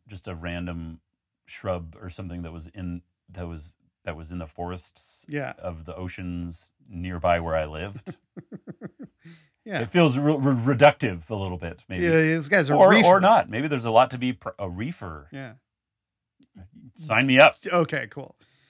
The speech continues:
Speaker 2: Uh, well, you know, it's funny. I was, I looked up trill too,
Speaker 1: Oh.
Speaker 2: and
Speaker 1: Oh,
Speaker 2: it
Speaker 1: good.
Speaker 2: dates
Speaker 1: Yes.
Speaker 2: from, it also mentions the sixteen sixties. It, weirdly,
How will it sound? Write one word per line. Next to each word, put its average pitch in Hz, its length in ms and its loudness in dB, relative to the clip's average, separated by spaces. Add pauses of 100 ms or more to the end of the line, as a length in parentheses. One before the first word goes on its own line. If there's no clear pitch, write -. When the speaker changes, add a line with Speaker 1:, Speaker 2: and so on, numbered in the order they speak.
(380)
Speaker 2:
Uh, 156 760 4
well, 190 360 2 (140)
you 202 120 2
know, 196 60 4
it's - 100 -4
funny. 220 220 -2
I 185 100 4
was, 185 260 -2
I 160 80 0
looked 180 200 -2
up - 180 -8
trill 120 640 -8 (120)
too, 120 460 -8 (220)
Speaker 1:
Oh. 262 180 -8 (160)
Speaker 2:
and 175 300 6
Speaker 1:
Oh, - 20 -2
Speaker 2:
it 180 120 0
Speaker 1:
good. 185 80 0
Speaker 2:
dates 180 260 2
Speaker 1:
Yes. 165 100 2
Speaker 2:
from, 170 340 -2
it 175 140 0
also 190 240 2
mentions 147 460 -4
the 127 100 -16
sixteen - 480 -12
sixties. - 720 -16 (100)
It, 147 200 -10 (720)
weirdly, 143 640 -10